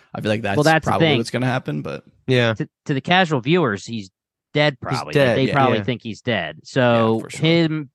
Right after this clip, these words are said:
Speaker 2: returning should be like, "Whoa," like, it should be a shock to casual viewers, and they probably wanna play it that way. That's like
Speaker 3: Mm-hmm.
Speaker 2: that fine line with, like, how many of your viewers are book readers and how many are casual, and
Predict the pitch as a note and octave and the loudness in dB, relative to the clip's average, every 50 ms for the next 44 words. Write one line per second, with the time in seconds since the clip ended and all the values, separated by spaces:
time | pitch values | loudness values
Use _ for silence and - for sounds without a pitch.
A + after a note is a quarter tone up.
0 | _ - C#3+ B2 - - - D#3 F3 F#3 F3+ D#3+ C#3+ C3 A#2 A2+ - - D3 C3 | _ -2 -2 -2 -2 -2 0 2 4 4 4 4 2 0 -4 -4 -4 -4 -4 -2
1 | A#2 - C3+ C3 C3 B2 A#2+ A#2 A2 G#2 - - D4+ E4 D4+ C#4+ B3 A3 F3+ D#3 | -2 -2 0 0 2 2 2 2 0 0 0 2 2 4 4 4 2 2 2 0
2 | C#3 B2+ B2+ B2 A#2 A#2+ - - G3 F3 D3 E3 C#3 A#2+ - - D#3 D3 D3 C#3+ | -2 -2 -2 -4 -6 -6 -4 -2 -2 0 0 0 -2 -2 0 2 2 4 4 2
3 | - - - - C3+ B2+ B2 A#2 F#2+ A2 G#2 G2+ A2+ C#3 C#3+ C#3 B2+ A2+ G#2 G#2 | 2 -2 -4 0 2 2 2 2 0 -2 -4 -2 0 0 2 2 2 2 0 -2
4 | A2 G2+ - C3+ C3 B2+ B2+ A#2+ A2+ G#2 F#2 - - C#3 D3 C#3+ C3 A2+ - G2+ | -6 -4 0 2 2 2 2 2 0 -2 -4 -4 -2 0 0 0 0 -2 -2 -2
5 | G2 F#2+ F#2+ F#2+ F#2+ F#2+ F#2+ F#2+ - - - _ _ - B2+ C#3+ C#3+ - D3+ D3+ | -2 -2 0 0 -2 -2 -2 -4 -6 -12 -20 _ _ 0 0 0 2 2 0 0
6 | C#3+ C#3 C#3 C3+ B2 A#2+ _ - C#3 B2+ C3 B2+ A#2+ A#2+ A#2 B2 C3 C3+ B2+ A#2+ | 0 2 0 0 0 0 _ 0 0 2 2 0 0 -2 0 0 2 4 4 2
7 | A2+ G#2+ G#2 G#2 G2+ A2+ G#2 G2 F#2 C#3 C#3 D3 F#3 F#3 F#3 F#3 F3 E3 D#3+ E3 | 2 2 0 -2 0 0 -2 -2 -2 0 0 2 2 2 2 2 2 0 0 -2
8 | D3 D#3 E3 E3 D#3+ E3 D#3+ D3+ C3+ C#3+ C3 D#3+ D#3 D3+ - E3 E3 D#3+ D#3+ D#3 | 0 0 2 2 4 4 4 2 0 0 0 0 0 0 0 0 -2 0 0 0
9 | C#3 C3+ B2+ C#3+ D3 D#3 D#3 D3+ D3+ C#3+ C#3 B2 - - D3+ C#3+ C#3+ D3 C#3+ C3 | -2 -2 -2 0 0 0 -2 -2 0 0 -2 -2 0 0 0 2 4 2 2 2
10 | - C#3 C3+ C3+ C3+ C3+ B2+ | 0 0 2 2 2 0 -2